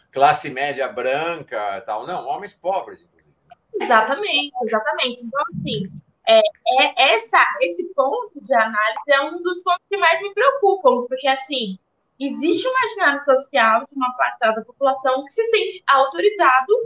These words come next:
Speaker 2: a matar pessoas negras, né, pobres e periféricas, à luz do dia, como se nada.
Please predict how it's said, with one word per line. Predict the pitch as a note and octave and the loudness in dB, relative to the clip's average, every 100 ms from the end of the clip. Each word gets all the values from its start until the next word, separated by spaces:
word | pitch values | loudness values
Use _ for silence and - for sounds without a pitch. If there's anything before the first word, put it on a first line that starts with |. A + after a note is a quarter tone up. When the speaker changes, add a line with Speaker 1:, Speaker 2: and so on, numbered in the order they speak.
| E4 | 0
Speaker 2:
a | D#4+ | 0
matar | D#4 - - E4 D#4 A4+ F#3+ _ _ _ _ - | 0 -2 2 2 2 -2 -8 _ _ _ _ 0
pessoas | B3+ B3 A#3+ G#3+ G3+ | 2 2 -2 -2 -4
negras, | A3+ G3+ G3+ A3 B4+ - _ _ _ _ | -4 -6 -6 -8 -10 -12 _ _ _ _
né, | A#3 A#3 A3 A3+ | 2 4 2 0
pobres | A3 G#3 A3 D4 - | 2 4 4 2 -12
e | |
periféricas, | _ G#3+ A3 - A3+ G3+ G3 - G#4+ B4+ B4 - _ _ _ _ _ - | _ -6 -6 -4 -2 -2 -2 -6 -4 -4 -6 -20 _ _ _ _ _ -2
à | E5 | 2
luz | F4 A#3+ | 2 0
do | F#4+ | -6
dia, | G4 G#4 C5+ C5+ | 4 6 6 4
como | G4 D4 D4 | -2 -4 -4
se | A4+ A#4+ | -4 0
nada. | G4 D4+ D4+ G#3+ F3+ | 0 0 -2 -6 -8